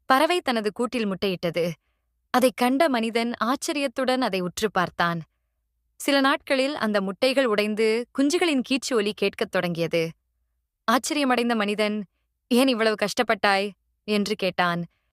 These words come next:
அதற்கு பறவை, "ஒவ்வொரு உயிருக்கும் அதன் கடமை உள்ளது" என்று அமைதியாக பதிலளித்தது. பறவையின் இந்த உறுதியான பதில் மனிதனின் மனதில் பெரும் மாற்றத்தை ஏற்படுத்தியது. அந்த நாள் முதல் அந்த மனிதன் பறவையின் குடும்பத்தை கவனத்துடன் கவனித்துக் கொண்டான்.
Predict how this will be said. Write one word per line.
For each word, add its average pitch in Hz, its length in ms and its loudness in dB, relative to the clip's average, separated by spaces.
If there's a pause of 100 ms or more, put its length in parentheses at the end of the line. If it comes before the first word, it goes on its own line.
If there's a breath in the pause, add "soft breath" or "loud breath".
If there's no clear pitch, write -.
(340)
அதற்கு 226 400 0
பறவை, 202 520 0 (300)
"ஒவ்வொரு 302 420 2
உயிருக்கும் 269 460 -2
அதன் 214 240 0
கடமை 226 360 0
உள்ளது" 170 460 0 (420)
என்று 202 360 2
அமைதியாக 196 680 -2
பதிலளித்தது. 170 640 -2 (580)
பறவையின் 330 420 0
இந்த 226 240 0
உறுதியான 233 500 0
பதில் 202 420 -2
மனிதனின் 277 500 2
மனதில் 208 460 -2
பெரும் 262 280 0
மாற்றத்தை 208 460 -2
ஏற்படுத்தியது. 175 720 -2 (640)
அந்த 220 240 2
நாள் 208 260 2
முதல் 208 420 0
அந்த 233 240 0
மனிதன் 247 380 0
பறவையின் 269 440 0
குடும்பத்தை 226 520 -2
கவனத்துடன் 226 580 0
கவனித்துக் 190 420 -2
கொண்டான். 165 420 0